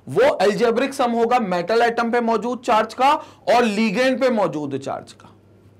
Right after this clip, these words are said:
तो मेटल एटम पे मौजूद चार्ज का और ligand पर मौजूद चार्ज का algebraic सम होगा जो एक्स के बराबर होगा। So this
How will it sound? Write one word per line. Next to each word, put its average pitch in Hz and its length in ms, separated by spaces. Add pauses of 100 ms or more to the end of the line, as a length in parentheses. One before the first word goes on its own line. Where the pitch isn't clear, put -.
(520)
तो 175 80
मेटल 180 400
एटम 240 280
पे 247 80
मौजूद 226 460
चार्ज 226 400
का 269 180
और 208 280
ligand 202 360
पर 254 120
मौजूद 220 360
चार्ज 185 320
का 196 140 (360)
algebraic 226 540
सम 190 200
होगा 170 220
जो 165 180
एक्स 135 200
के 135 120
बराबर 104 360
होगा। 101 240 (220)
So 156 120 (140)
this 233 180